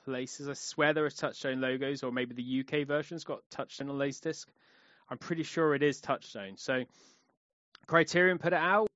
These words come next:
you know, great. Paramount put it out. I don't care who puts out Jackie Brown.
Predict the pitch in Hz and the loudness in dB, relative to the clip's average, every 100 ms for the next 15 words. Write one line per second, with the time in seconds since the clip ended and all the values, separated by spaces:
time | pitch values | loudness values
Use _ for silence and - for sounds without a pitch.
0 | _ 156 143 147 156 147 147 156 190 - | _ -8 -2 0 -2 -2 0 2 0 -4
1 | - 170 214 170 123 131 110 110 165 196 | 2 4 6 4 2 2 2 2 0 -4
2 | - 170 185 151 160 156 151 - 151 139 | -2 2 2 2 -2 0 -2 -2 -2 -2
3 | 131 131 - 127 127 98 | -2 -6 -4 -2 -2 -2